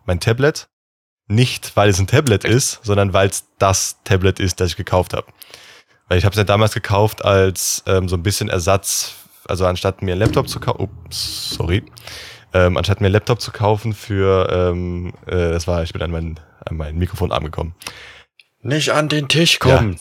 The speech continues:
Speaker 1: genau. Ähm,
Speaker 3: Kleiner Insider, by
Speaker 2: Aber
Speaker 3: the
Speaker 2: bei,
Speaker 3: way.
Speaker 2: aber bei dir kam grad der Ton mega verzögert an, Patrick, oder? Weil ich hab, ich hab das Geräusch gehört, irgendwie fünf Sekunden, bevor du reagiert hast.
Speaker 3: Ja, ich auch, aber ich dachte mal, ich sag erst später was, keine Ahnung.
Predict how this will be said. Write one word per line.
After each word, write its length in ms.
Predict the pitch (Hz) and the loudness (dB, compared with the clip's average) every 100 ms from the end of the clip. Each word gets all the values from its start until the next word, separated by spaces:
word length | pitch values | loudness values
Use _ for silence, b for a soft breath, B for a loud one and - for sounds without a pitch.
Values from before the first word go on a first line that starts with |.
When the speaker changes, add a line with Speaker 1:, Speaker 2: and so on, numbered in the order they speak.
| - | 0
Speaker 1:
genau. 240 | 98 85 - B B 98 - - | 2 2 -4 B B -20 -20 0
Ähm, 260 | 101 95 95 | 4 4 4
Speaker 3:
Kleiner 240 | 107 101 | 2 2
Insider, 360 | 98 95 90 87 | 0 -2 -4 0
by 60 | |
Speaker 2:
Aber 60 | 110 | 0
Speaker 3:
the 40 | |
Speaker 2:
bei, 60 | 113 | 2
Speaker 3:
way. 60 | 123 | 0
Speaker 2:
aber 180 | 117 113 | 0 0
bei 120 | 120 | 0
dir 160 | 123 | -2
kam 200 | 135 139 | -2 -4
grad 220 | 113 117 107 | -2 -2 -2
der 120 | 95 | -2
Ton 360 | 120 123 135 104 | -2 0 0 0
mega 300 | 120 147 135 | 0 0 -2
verzögert 560 | 107 - 131 123 95 | -4 -4 -4 -2 -2
an, 160 | 95 92 | -4 -6
Patrick, 320 | 92 90 87 | -8 -8 -8
oder? 280 | 87 113 151 _ _ _ _ - | -6 -4 -6 _ _ _ _ -14
Weil 140 | 90 | -12
ich 100 | 87 | -8
hab, 80 | - | -8
ich 80 | - | -6
hab 100 | - | -8
das 140 | 120 | -10
Geräusch 420 | - 98 113 123 - | -4 2 2 2 -4
gehört, 460 | 107 104 110 120 - | -4 0 2 0 -8
irgendwie 520 | - 98 101 104 107 | -14 -12 -10 -8 -10
fünf 280 | 117 131 139 | -6 -6 -4
Sekunden, 340 | - - 127 117 | -6 -4 -4 -4
bevor 200 | 113 110 | -4 -4
du 60 | |
reagiert 360 | 104 98 120 120 | -2 -2 -4 -4
hast. 280 | 98 - - B - _ _ _ _ - | -6 -8 -12 B -18 _ _ _ _ -2
Speaker 3:
Ja, 320 | 123 101 85 - | 2 2 0 -2
ich 200 | 117 110 | 2 4
auch, 260 | 147 117 | 6 6
aber 420 | 110 101 98 101 - _ _ _ _ _ _ _ - | 4 6 6 4 0 _ _ _ _ _ _ _ -4
ich 180 | 117 - | -4 0
dachte 280 | 113 - 110 | 0 0 2
mal, 180 | 104 104 | 4 4
ich 80 | |
sag 220 | 101 101 101 | 4 4 2
erst 140 | 98 | 0
später 320 | - 123 104 | 0 2 4
was, 180 | 92 87 | 2 0
keine 200 | 101 98 | 2 4
Ahnung. 340 | 101 107 95 | 6 4 2